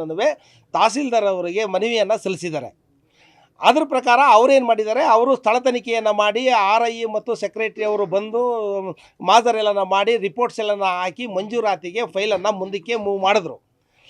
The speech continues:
ಮೂವ್ ಮಾಡಿದ ಮೇಲೆ ಇದ್ದಕ್ಕಿದ್ದಂಗೆನೇ ಮಂಜೂರಾತಿ ಮಾಡದೆ ಹಂಗೇನೇ ಅಲ್ಲೇನೇ ತಡ ಆಗ್ಬಿಡ್ತು. ಆ ತಡ ಆದಂಥ ಸಂದರ್ಭದಲ್ಲಿ ಇವರು,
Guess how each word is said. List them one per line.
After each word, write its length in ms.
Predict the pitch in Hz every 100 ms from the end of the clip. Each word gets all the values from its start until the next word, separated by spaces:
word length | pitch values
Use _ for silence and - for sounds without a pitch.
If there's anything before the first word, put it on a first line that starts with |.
| _ -
ಮೂವ್ 280 | 175 269 302
ಮಾಡಿದ 300 | 233 269 254
ಮೇಲೆ 400 | 233 214 247 269
ಇದ್ದಕ್ಕಿದ್ದಂಗೆನೇ 1000 | 190 240 294 - 226 240 226 208 208 247
ಮಂಜೂರಾತಿ 920 | 196 214 233 220 208 196 214 220 214
ಮಾಡದೆ 540 | 196 175 220 175 196
ಹಂಗೇನೇ 560 | 233 143 185 233 214 214
ಅಲ್ಲೇನೇ 380 | 208 185 208 220
ತಡ 200 | 185 208
ಆಗ್ಬಿಡ್ತು. 680 | 220 175 147 - - - - _ _ _
ಆ 120 | 175
ತಡ 260 | 190 202 254
ಆದಂಥ 360 | 294 247 226 233
ಸಂದರ್ಭದಲ್ಲಿ 760 | 202 220 240 196 185 180 247
ಇವರು, 580 | 196 202 226 262 269